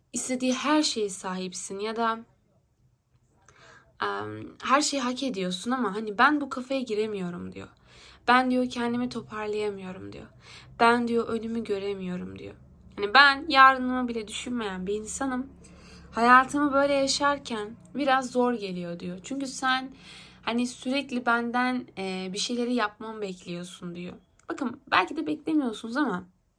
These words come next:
değişmesini istemişsiniz. Hani,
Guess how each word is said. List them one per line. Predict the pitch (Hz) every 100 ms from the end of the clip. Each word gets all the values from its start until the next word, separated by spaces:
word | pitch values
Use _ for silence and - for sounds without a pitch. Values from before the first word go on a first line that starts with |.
| _ _ _ _ _ _ _ _ _ - - - _ -
değişmesini | 349 381 370 381 - 381 392
istemişsiniz. | - - 190 180 - - 170 170 180 - _ _ _ - - _
Hani, | - 254 254 254